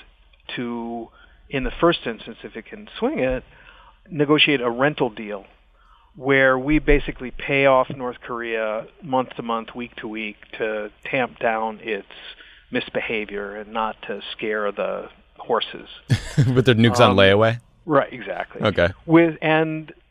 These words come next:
Speaker 1: you know, potentially the North Koreans can, en-, env-, I'm sure, envisage, uh, being able to make compromises in the guise of mutual arms reduction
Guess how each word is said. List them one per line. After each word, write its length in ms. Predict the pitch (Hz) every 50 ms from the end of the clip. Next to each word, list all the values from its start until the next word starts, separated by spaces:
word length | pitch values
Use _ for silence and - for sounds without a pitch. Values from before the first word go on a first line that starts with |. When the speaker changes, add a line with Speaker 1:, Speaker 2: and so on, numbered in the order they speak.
| _ _ _ _ _
Speaker 1:
you 80 | - 214
know, 120 | 170 120
potentially 800 | - - - - - - 151 147 147 147 - - 156 151 151 147
the 200 | 147 135 139 131
North 240 | 127 123 123 120 117 - -
Koreans 680 | - 135 139 147 151 147 143 143 139 139 135 131 135 - - - _ -
can, 120 | 131 120
en-, 180 | 117 113 113 - _ _
env-, 340 | - 160 131 127 123 120 120 -
I'm 180 | - 120 117
sure, 320 | - - - 127 120 120 113
envisage, 840 | 123 123 120 113 110 135 151 151 127 139 135 123 120 123 - - - - - - - - - - - -
uh, 180 | - 139 131
being 220 | - - 160 160 156
able 200 | 151 147 147 143
to 40 | 135
make 220 | 127 127 120 -
compromises 1120 | - - - - 143 139 _ - 135 127 127 127 123 120 120 117 - 120 117 113 113 113 110 - - - _ - _ _
in 180 | - 156 143 139
the 380 | 139 131 123 123 120 120 113 113 - - - - - - - - - - _ _ _ - 226 285 262 190 131
guise 440 | 131 110 117 123 123 123 120 123 123 - - -
of 440 | 131 117 113 113 113 110 113 113 - - 117 110
mutual 560 | - 127 127 143 151 - - - 135 131 127
arms 520 | - - 123 117 120 123 120 117 113 - -
reduction 580 | 117 104 104 - - - _ - - - -